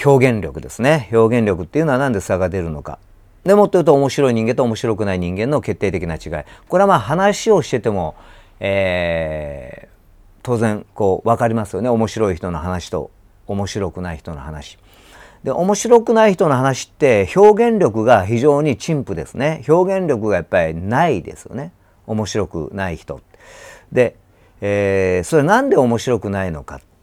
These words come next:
で、なんで表現力がないのか。で、表現力っていうと、じゃあ想像力もこれ関わってきますよね。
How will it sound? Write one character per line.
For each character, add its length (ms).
で、 120
な 140
ん 40
で 180
表 340
現 80
力 180
が 120
な 140
い 40
の 80
か。 160
で、 220
表 380
現 80
力 220
っ 40
て 140
い 40
う 100
と、 140
じ 100
ゃ 60
あ 40
想 300
像 180
力 200
も 120
こ 100
れ 60
関 260
わ 60
っ 40
て 100
き 60
ま 80
す 80
よ 100
ね。 220